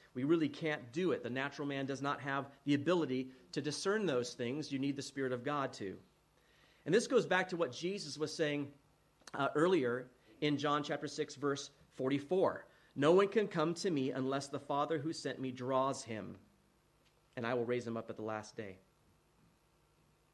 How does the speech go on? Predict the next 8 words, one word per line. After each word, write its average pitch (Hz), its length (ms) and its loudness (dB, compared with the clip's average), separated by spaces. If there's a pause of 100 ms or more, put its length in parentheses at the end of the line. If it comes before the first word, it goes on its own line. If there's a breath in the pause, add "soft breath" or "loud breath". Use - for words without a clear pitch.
(340)
It 156 160 2
is 180 280 6 (140)
the 143 120 2
Holy 147 480 2
Spirit, 123 540 -2
ultimately, 143 600 -4 (420 soft breath)
you 151 220 0
need 185 340 2